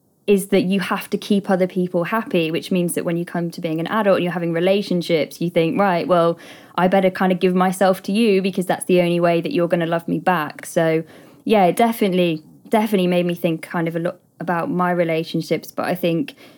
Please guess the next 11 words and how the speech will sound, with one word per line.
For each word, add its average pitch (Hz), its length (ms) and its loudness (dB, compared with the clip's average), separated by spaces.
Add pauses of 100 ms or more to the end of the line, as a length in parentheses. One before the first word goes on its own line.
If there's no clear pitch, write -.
(340)
it's 185 220 -2
mostly 202 440 4
just 180 200 -4
that 180 100 -2
intensity 180 880 -2
of 165 140 -6 (220)
first 170 340 -2
love 165 320 0
and 165 160 -2
desire 175 600 0
and, 160 240 -2